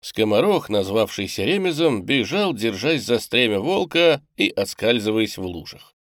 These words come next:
Стоило нам перекреститься на надвратную икону Спаса, как сзади по бревнам моста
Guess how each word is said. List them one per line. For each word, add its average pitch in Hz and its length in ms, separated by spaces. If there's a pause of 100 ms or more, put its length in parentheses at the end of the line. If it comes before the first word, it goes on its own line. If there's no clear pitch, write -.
(240)
Стоило 190 560
нам 175 320
перекреститься 139 1000
на 123 140
надвратную 117 880
икону 110 540
Спаса, - 640
как 156 260
сзади 170 480
по 107 240
бревнам 107 440
моста 175 600